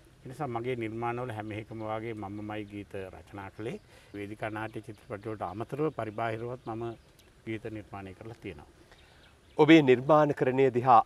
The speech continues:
Speaker 2: ආපහු හැරිලා බලනකොට ඔබේ සෑම නිර්මාණයක් පිටිපස්සෙම හිටිය දැවැන්ත සෙවණැල්ලක් තමයි ඔබේ ආදරණීය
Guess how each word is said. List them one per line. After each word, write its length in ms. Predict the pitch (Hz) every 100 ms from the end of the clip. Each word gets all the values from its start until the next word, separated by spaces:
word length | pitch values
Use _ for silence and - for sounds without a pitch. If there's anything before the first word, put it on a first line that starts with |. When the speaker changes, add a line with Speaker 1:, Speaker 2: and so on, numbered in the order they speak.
| -
Speaker 2:
ආපහු 320 | 110 - 117
හැරිලා 320 | 110 107 113
බලනකොට 520 | 104 104 113 - 95 101 - - _ _ - -
ඔබේ 340 | 139 139 147 143 - -
සෑම 420 | - 135 139 165
නිර්මාණයක් 720 | 156 127 123 131 135 131 127 - - - _ _
පිටිපස්සෙම 560 | 135 139 135 123 - 117
හිටිය 300 | 113 104 113
දැවැන්ත 500 | 95 92 110 117 117 110 - _ _ -
සෙවණැල්ලක් 580 | - 107 107 104 101 -
තමයි 240 | 95 101
ඔබේ 220 | 98 95
ආදරණීය 640 | 92 92 85 92 92 92 90